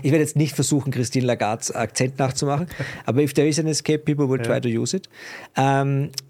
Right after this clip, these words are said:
Speaker 1: wo, wo siehst denn du, ähm, als, als, als Stratege, als, als, als Anleger, als Trader den Markt in den nächsten ein bis zwei Jahren? Einerseits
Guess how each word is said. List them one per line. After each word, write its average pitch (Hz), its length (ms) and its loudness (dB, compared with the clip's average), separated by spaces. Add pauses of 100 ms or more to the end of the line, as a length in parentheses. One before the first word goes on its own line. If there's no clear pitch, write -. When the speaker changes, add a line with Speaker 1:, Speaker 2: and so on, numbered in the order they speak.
(140)
Speaker 1:
wo, 156 1400 2
wo 156 260 2
siehst 202 400 0
denn 170 160 0
du, 180 540 2 (1000)
ähm, 139 240 2
als, 131 240 0
als, 143 280 -2
als 131 160 -2
Stratege, 175 760 2
als, 139 220 -2
als, 120 280 -2
als 117 120 -4
Anleger, 151 360 0
als 127 100 -2
Trader 170 560 0 (400)
den 127 160 4
Markt 110 380 -2
in 143 80 4
den 135 100 0
nächsten 135 380 -2
ein 131 260 0
bis - 180 -6
zwei 117 200 0
Jahren? 120 400 0
Einerseits 120 840 -2